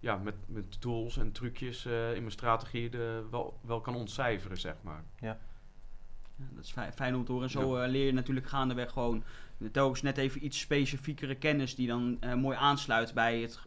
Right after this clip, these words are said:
Speaker 3: je, je eigen strategie en natuurlijk bij het plaatje
Speaker 1: Ja.
Speaker 3: wat er wordt gevormd voordat je een trade wel of niet neemt.
Speaker 1: Maar dan, ja, dan kom je eigenlijk weer terug op die spreuk van, weet je, je, het was eerst chaos, dan wordt het georganiseerd, dan vallen alle dingen lekker in je hoofd en dan valt het kwartje.
Speaker 3: Ja.
Speaker 2: Ja.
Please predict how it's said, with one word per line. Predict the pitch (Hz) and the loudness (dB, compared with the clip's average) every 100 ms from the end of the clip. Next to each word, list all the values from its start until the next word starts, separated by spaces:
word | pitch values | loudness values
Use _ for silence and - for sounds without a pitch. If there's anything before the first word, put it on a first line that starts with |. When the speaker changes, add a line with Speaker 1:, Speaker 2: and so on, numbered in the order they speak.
| 92 | -4
Speaker 3:
je, | 113 117 107 | -2 -2 2
je | |
eigen | 98 120 - | 2 2 0
strategie | - 113 - 139 113 | 0 0 2 -2 -2
en | |
natuurlijk | 107 110 110 | -2 -2 -2
bij | 107 | -2
het | 107 | -2
plaatje | - 120 120 - 107 | 2 4 4 2 2
Speaker 1:
Ja. | 131 107 - - | 2 2 -2 -2
Speaker 3:
wat | 117 | 8
er | 117 | 12
wordt | 123 | 12
gevormd | - - 120 117 117 | 8 2 2 2 0
voordat | 120 117 127 | -2 -2 0
je | |
een | 120 | 0
trade | 117 120 120 | 0 0 2
wel | 120 117 | 2 6
of | 117 | 8
niet | 120 104 | 8 6
neemt. | 98 104 - | 2 0 -2
Speaker 1:
Maar | 123 123 | 0 2
dan, | 123 123 | 0 2
ja, | 123 | 4
dan | 113 120 | 4 2
kom | 143 | 0
je | 127 | 2
eigenlijk | 123 135 | 2 2
weer | 135 - | -2 -2
terug | 139 | -2
op | 120 | -2
die | 117 | -6
spreuk | - 117 117 - - | -4 4 4 4 -2
van, | 127 117 113 | -4 -4 -2
weet | - 147 131 | 0 0 0
je, | - 113 | -4 -6
je, | 110 101 104 | -4 -4 -6
het | 110 | -6
was | 117 | -2
eerst | 143 117 | -2 0
chaos, | - 131 143 156 | 0 2 2 0
dan | 131 | -2
wordt | 117 113 | -2 -4
het | - | -4
georganiseerd, | - 117 117 101 131 151 | -2 -2 -4 -2 -2 0
dan | 135 | -2
vallen | - 123 120 120 | -2 0 2 2
alle | 127 123 | 0 0
dingen | 120 113 | 0 0
lekker | 127 135 135 | 0 -2 -4
in | |
je | 123 | -2
hoofd | 120 135 | -4 -4
en | |
dan | 120 | -4
valt | 127 120 | -2 -2
het | 117 | -2
kwartje. | - 135 123 - - - - - | -2 -2 -2 -6 -6 -8 -8 -4
Speaker 3:
Ja. | 127 | 6
Speaker 2:
Ja. | 127 143 | 6 6